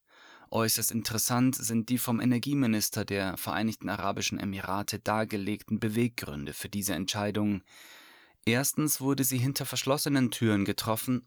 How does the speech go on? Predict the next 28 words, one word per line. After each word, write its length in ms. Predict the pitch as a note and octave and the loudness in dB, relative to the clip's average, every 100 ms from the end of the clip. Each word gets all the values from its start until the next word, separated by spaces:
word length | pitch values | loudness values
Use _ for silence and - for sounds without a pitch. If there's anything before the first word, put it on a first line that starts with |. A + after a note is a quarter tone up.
| - | 2
ohne 320 | C3 C#3+ C3 | 4 4 4
Rücksprache 600 | B2+ - - G#2 G#2 A2+ | 0 -2 -2 -2 0 0
mit 180 | G#2+ G#2+ | 0 2
Nachbarländern 680 | G#2+ - G#2 F#2+ F#2 F#2+ F#2+ | 0 0 0 2 2 2 0
und 200 | F#2+ - | -2 -2
Partnern, 580 | G2+ F#2+ - G#2+ A#2 A#2+ - - - | -2 0 0 -2 -2 -4 -14 -18 -4
und 180 | A#2 A2+ | -2 2
genau 220 | A2+ G#2+ | 4 4
dieser 340 | G2+ G#2+ A2 - | 4 0 0 2
Umstand 480 | G#2+ - A#2 A#2+ | 0 2 2 2
sorgte 380 | A#2 G2+ G2+ A#2+ | 2 0 -2 -4
für 160 | - - | -2 0
Aufsehen. 640 | A2+ - - F2+ F2 E2 - _ - - - _ _ - | 2 2 0 0 -2 -4 -8 _ -20 -20 -20 _ _ -4
Zweitens 680 | - G#2+ A2 - A2+ - - | 2 4 4 2 2 2 -2
beschlossen 560 | A2 - A#2+ B2+ C3+ | -2 0 2 2 4
die 140 | A#2+ E2 | 2 4
Emirate 580 | A#2+ A#2 G2+ A2+ A#2+ A#2+ | 4 4 2 0 0 -2
den 160 | G#2+ | -2
Austritt 640 | - A2+ A#2+ - A#2+ A#2 A#2+ | 0 0 0 -4 -6 -4 -2
nach 220 | A#2 - | -2 0
einer 260 | A#2+ A#2+ | 2 2
gründlichen 680 | A2+ - A#2+ D3 D#3+ C#3+ B2 | 0 -2 0 0 0 -2 0
Analyse 520 | G2+ A#2 A2+ A2 A2 G#2 | 2 2 2 2 0 0
der 140 | - | 0
aktuellen 640 | E2+ - - G#2 G#2 G#2+ | -2 -6 -2 0 2 2
und 180 | A#2+ B2+ | 0 -2
zukünftigen 680 | - A2 - G2+ - G#2+ G#2 | -4 -4 -4 -4 -2 -2 -2
Politik 520 | - A#2+ A#2+ C#3 - | 0 0 0 -2 -4